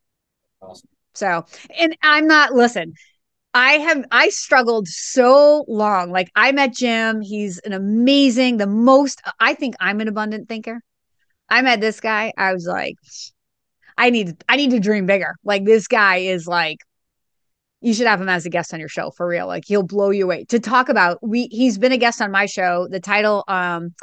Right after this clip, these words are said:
Speaker 2: on my podca-, uh, the episode's called Cr-, Creating Generational Wealth.
Speaker 1: Okay.
Speaker 2: And he talked about infinite banking. But, um,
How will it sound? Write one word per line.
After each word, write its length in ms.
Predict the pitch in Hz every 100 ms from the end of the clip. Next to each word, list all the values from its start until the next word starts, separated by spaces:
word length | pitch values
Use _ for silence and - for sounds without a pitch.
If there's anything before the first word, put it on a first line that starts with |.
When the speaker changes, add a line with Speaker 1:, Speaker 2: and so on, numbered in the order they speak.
| - -
Speaker 2:
on 100 | 220
my 100 | 214
podca-, 500 | 202 196 196 180 170
uh, 240 | 180 170
the 200 | 160 175 -
episode's 420 | 220 226 226 190
called 300 | - 196 262
Cr-, 160 | - 220 - _
Creating 420 | - 247 240 240
Generational 640 | 185 208 202 196 180 185 160
Wealth. 240 | 160 - _ _ _ _ _ -
Speaker 1:
Okay. 220 | - 101 113 _ 214
Speaker 2:
And 160 | 208
he 140 | 190 214
talked 240 | 202 185
about 180 | 190 170
infinite 320 | 185 180 170
banking. 420 | 160 160 - - _ _ _ _ _
But, 300 | 233 202 185 _ _ _ _ _
um, 680 | 220 208 196 185 175 175 175